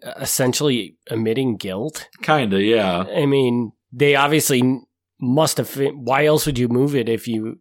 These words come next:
Speaker 1: unless you thought it was hot merchandise?
Speaker 2: Yeah, yeah.
Speaker 1: It's weird.
Speaker 2: And at the end of the trial, the jury found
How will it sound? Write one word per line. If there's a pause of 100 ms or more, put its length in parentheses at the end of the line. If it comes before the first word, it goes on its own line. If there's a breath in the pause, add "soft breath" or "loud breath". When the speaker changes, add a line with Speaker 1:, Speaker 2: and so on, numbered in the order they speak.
(140)
Speaker 1:
unless
you
thought
it
was
hot
merchandise?
Speaker 2:
Yeah, (140)
yeah. (260)
Speaker 1:
It's
weird. (300)
Speaker 2:
And
at
the
end
of
the
trial,
the
jury
found